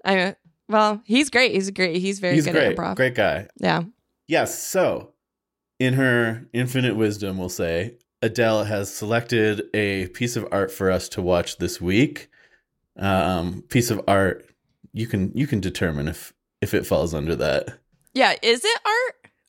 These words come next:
Speaker 2: I don't know.
Speaker 1: Also,
Speaker 2: Wh-
Speaker 1: what is art? I mean, these are big questions that maybe we'll answer. <laughs>
Speaker 2: Yeah. Okay.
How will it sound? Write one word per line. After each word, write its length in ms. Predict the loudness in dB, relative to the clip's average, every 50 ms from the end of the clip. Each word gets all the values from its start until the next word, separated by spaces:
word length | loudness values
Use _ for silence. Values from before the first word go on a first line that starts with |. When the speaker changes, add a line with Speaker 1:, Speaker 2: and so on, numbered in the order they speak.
| _ _ _ 0
Speaker 2:
I 80 | 2 2
don't 140 | 2 0
know. 80 | 0 0
Speaker 1:
Also, 320 | 0 2 2 2 2 2
Speaker 2:
Wh- 40 | 2
Speaker 1:
what 220 | 2 2 2 0 -2 -2
is 240 | -2 0 0 -2 -2
art? 280 | -2 -2 -2 -2 0 0
I 60 | 0
mean, 180 | 2 2 2 0
these 160 | 0 -2 -2
are 100 | -2 -2
big 280 | -2 -2 -2 -4 -4 -4
questions 800 | -6 -6 -6 -6 -6 -6 -6 -6 -6 -6 -8 -10 -10 -10 -12 -14 -16 -20 _ -4 -2
that 140 | 0 0 2
maybe 240 | 2 0 0 0
we'll 180 | 0 -2 -2 -2
answer. 460 | 0 -2 -2 -2 -2 -2 0 -2 -2 -4
<laughs> 40 | -8 -18 -20 -20 -20 -20 -20 _ _ -2
Speaker 2:
Yeah. 360 | 2 2 2 2 2 -2 -2 -2
Okay. 380 | -2 0 2 4 2 2 0 -4